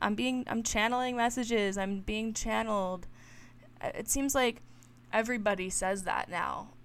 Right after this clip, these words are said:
But truly, if you break it down, what does it mean? It means that a spirit is channeling themselves through your body and through your words.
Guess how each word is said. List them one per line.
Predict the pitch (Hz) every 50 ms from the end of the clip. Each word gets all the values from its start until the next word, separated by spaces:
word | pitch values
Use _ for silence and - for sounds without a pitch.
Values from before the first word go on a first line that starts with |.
| - -
But | 196 208 185 -
truly, | - - - - 220 240 277 285 262 196 180 170 170 185
if | 185 -
you | 196 190
break | 185 - 208 226 233 233
it | 208 175
down, | - 196 196 214 208 196 190 180 180 185
what | 190 196 196
does | 196 202 190
it | 180 -
mean? | - 196 202 185 - - 185 190 202 - - - - - - - -
It | 214 202 -
means | 214 214 220 233 240 247 233 220
that | 214 190
a | 185 190
spirit | - - - - - 220 226 220 208 196 190 185 - - - - -
is | 185 196 190 -
channeling | - - - - 202 202 208 220 214 208 196 190 180
themselves | 180 180 185 180 - - 185 185 185 180 180 175 175 185 180 - - - - - - - - -
through | - - - - 233 233 240
your | 240 233 214 202
body | 190 202 196 190 196 196 190 190 180
and | 190 190 - -
through | - 202 220
your | 214 208 190 180
words. | 170 170 175 175 165 156 160 - - - - -